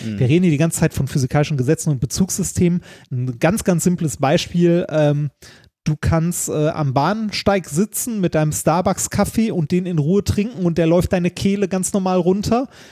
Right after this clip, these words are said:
Speaker 2: Du kannst aber auch im Zug sitzen mit deinem Kaffee, der mit dreihundert K M H am Bahnsteig vorbeirauscht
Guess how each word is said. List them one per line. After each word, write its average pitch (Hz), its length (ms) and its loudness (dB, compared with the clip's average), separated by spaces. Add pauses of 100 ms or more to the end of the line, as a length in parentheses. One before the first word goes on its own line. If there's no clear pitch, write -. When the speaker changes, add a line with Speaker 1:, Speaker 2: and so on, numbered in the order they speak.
(100)
Speaker 2:
Du - 80 -2
kannst 208 300 0
aber 170 160 2
auch 175 100 2
im 202 160 2
Zug 254 320 2
sitzen 151 480 0
mit 135 160 0
deinem 127 240 -2
Kaffee, 180 380 -2
der 165 240 0
mit 156 180 0
dreihundert 196 480 0
K 180 200 0
M 151 180 0
H 185 280 0
am 180 200 -2
Bahnsteig 196 480 0
vorbeirauscht 156 960 0